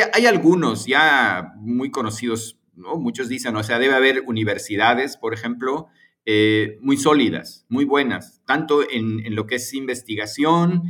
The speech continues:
generación de conocimiento, formación de talento, de talento extraordinario, eh, como lo que es impulso al emprendimiento, ¿no? Y, por ejemplo, muchas de estas comunidades, pues, tien-, tienen eso, ¿no? En, en Silicon Valley reconocen a Berkeley,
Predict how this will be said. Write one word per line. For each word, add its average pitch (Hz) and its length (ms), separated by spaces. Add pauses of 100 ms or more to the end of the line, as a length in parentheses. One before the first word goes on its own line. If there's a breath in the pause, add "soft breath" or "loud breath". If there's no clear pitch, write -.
(140)
generación 113 460
de 143 80
conocimiento, 120 760
formación 120 840
de 151 80
talento, 107 720
de 98 80
talento 101 400
extraordinario, 92 920 (500 soft breath)
eh, 98 640
como 104 380
lo 107 220
que 120 80
es 113 120
impulso 147 380
al 113 60
emprendimiento, 117 680
¿no? 156 240
Y, 117 100
por 120 140
ejemplo, 143 280
muchas 147 320
de 151 60
estas 151 260
comunidades, 123 640
pues, 110 200
tien-, 123 280
tienen 123 340
eso, 90 240
¿no? 139 260
En, 95 220
en 92 180
Silicon 107 320
Valley 107 240
reconocen 98 600
a 85 100
Berkeley, 143 600